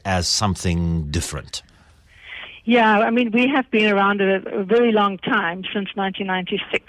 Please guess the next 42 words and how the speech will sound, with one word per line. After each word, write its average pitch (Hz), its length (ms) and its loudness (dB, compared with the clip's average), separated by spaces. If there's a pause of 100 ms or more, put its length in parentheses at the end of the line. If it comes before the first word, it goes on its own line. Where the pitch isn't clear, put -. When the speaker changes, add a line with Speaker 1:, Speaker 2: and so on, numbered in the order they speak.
(260)
Speaker 2:
I - 20 -8
mean, 185 220 -2
in 185 80 -6
the 180 80 -2
days 185 240 2
before 202 480 2
the 185 100 -4
internet 190 400 -4
virtually 185 320 0
existed. 175 500 -4 (600)
So 214 220 6
in, 220 260 2
in 208 280 0
some 240 160 2
ways, 202 220 2
we 202 80 2
had 196 160 2
a 190 60 0
foot 226 160 0
in 214 100 -4
the 190 80 -2
door 190 220 4
long 185 160 -2
before 185 280 0
everybody 175 400 0
else 202 280 0
did, - 200 -8
but 180 140 0
it 190 140 -2
takes 226 260 -2
quite 240 200 0
a 202 40 -2
bit 196 140 -2
of, 180 120 0 (220)
of, 185 320 0
of 165 220 -6
doing 208 240 2
to 190 120 -4
keep 208 220 -4 (280)
up - 220 -2
with - 140 -6
it. - 140 -4